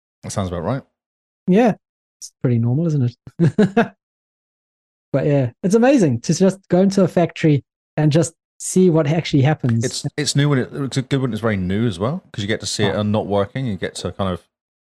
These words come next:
Speaker 1: wander around and look at stuff and hear people swearing at things and whacking things and making lots of noise. And
Speaker 2: Mm. It's
Speaker 1: you get to a nice
Speaker 2: completely
Speaker 1: clean control
Speaker 2: Yeah.
Speaker 1: room and all the computers and stuff
Speaker 2: Oh.
Speaker 1: in there.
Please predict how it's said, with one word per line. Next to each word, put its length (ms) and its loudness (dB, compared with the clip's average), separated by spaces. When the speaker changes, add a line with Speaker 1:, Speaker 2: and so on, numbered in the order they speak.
Speaker 1:
wander 240 -2
around 400 -4
and 80 -8
look 120 -8
at 100 -14
stuff 420 -4
and 280 -12
hear 120 -2
people 180 -6
swearing 400 -2
at 100 -12
things 260 -8
and 160 -6
whacking 360 -6
things 420 -8
and 80 -12
making 200 -8
lots 120 -10
of 80 -8
noise. 400 -8
And 160 -14
Speaker 2:
Mm. 240 0
It's 100 -8
Speaker 1:
you 60 0
get 200 2
to 80 -6
a 20 -2
nice 180 2
Speaker 2:
completely 420 0
Speaker 1:
clean 220 -2
control 440 0
Speaker 2:
Yeah. 60 2
Speaker 1:
room 580 0
and 160 -8
all 100 -8
the 60 -8
computers 380 -10
and 100 -10
stuff 180 -6
Speaker 2:
Oh. 80 -6
Speaker 1:
in 60 -8
there. 240 -12